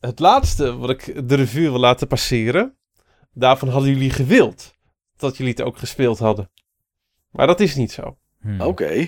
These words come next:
Speaker 1: Ja, jullie zullen het wel eens gespeeld hebben, maar jullie hebben het niet gespeeld op de manier zoals ik het gespeeld heb. En dat was super tof.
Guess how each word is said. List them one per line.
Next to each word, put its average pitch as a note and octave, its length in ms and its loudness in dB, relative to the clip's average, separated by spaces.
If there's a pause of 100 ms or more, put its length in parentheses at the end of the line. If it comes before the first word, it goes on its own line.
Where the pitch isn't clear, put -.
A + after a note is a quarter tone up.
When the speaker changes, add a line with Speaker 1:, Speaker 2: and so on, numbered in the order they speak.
Speaker 1:
Ja, B2 320 4
jullie C3 240 2
zullen C3+ 180 2
het B2+ 100 0
wel C3+ 120 2
eens B2+ 120 0
gespeeld C3+ 420 -4
hebben, C#3 260 0
maar B2 140 2
jullie B2+ 160 2
hebben A#2+ 180 2
het A#2+ 100 0
niet E3+ 120 -2
gespeeld C3+ 500 -2
op B2+ 60 -8
de B2 100 2
manier B2+ 300 2
zoals B2+ 180 -10
ik - 160 -10
het B2 140 -4
gespeeld - 380 -6
heb. - 120 -8
En G#2+ 60 -8
dat G#2+ 100 -6
was - 320 -14
super - 540 -6
tof. - 360 -10